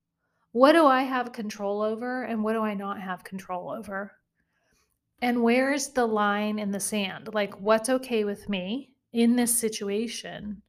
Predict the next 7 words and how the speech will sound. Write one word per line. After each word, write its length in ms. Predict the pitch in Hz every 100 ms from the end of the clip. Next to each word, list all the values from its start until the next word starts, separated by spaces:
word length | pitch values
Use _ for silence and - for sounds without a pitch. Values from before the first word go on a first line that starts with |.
| _ - - -
or 140 | 226
what's 400 | 208 226 226 -
not 440 | 214 220 226 220 -
okay 380 | 190 - 190 180
with 240 | 170 -
me?" 320 | 202 - 190 - _ _ _ _ _ _ _ _ _ _ _ _ _ _ _ _ -
Okay. 560 | 226 - 240 196 -